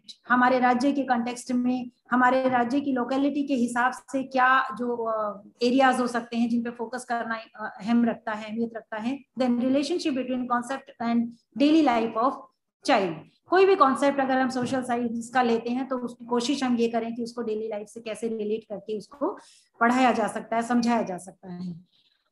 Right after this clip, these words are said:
और encourage children to form their own opinions। तो इस प्रकार की अगर हम स्टेप वाइज देखें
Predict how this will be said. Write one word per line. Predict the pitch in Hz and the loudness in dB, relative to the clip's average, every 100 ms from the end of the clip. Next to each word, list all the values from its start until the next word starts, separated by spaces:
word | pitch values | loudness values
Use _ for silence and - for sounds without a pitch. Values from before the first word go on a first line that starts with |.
| _ 240 | _ 4
और | 254 302 370 349 - - 247 | 8 8 6 2 -8 -8 -2
encourage | 254 262 269 269 277 - | 0 2 2 2 2 2
children | 254 240 285 | -2 2 4
to | 285 277 | 2 0
form | - 269 | -2 0
their | 269 | 0
own | 277 277 | 2 2
opinions। | 247 226 180 156 - - _ _ - | 2 -2 -10 -12 -18 -20 _ _ 2
तो | |
इस | 359 - | 2 4
प्रकार | 302 277 269 302 | 2 4 4 4
की | 302 311 311 247 | 0 0 0 -2
अगर | 254 269 | 0 0
हम | 254 254 | -2 -4
स्टेप | - 277 277 | -2 -2 0
वाइज | 247 240 | 0 -2
देखें | 226 214 262 | -6 -4 -2